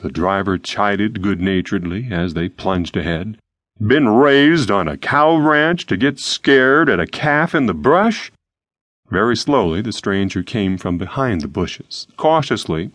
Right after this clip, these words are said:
he returned to the road. His fine lips curled in a curious mocking smile. But it was himself that he mocked,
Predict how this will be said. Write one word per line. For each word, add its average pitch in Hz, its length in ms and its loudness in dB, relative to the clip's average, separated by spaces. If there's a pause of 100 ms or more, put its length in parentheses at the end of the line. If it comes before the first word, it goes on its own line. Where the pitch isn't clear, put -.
he 117 120 -2
returned 107 540 -2
to 98 80 -4
the 90 140 -4
road. 90 420 -6 (720)
His - 180 -2
fine 139 380 2
lips 131 380 -2
curled 104 600 0
in 87 120 0
a 80 80 -6
curious 98 520 0
mocking 107 440 -2
smile. 78 520 -4 (600)
But 131 100 0
it 139 80 2
was 170 200 2
himself 156 600 0
that 85 140 -12
he 82 80 -4
mocked, 90 580 -4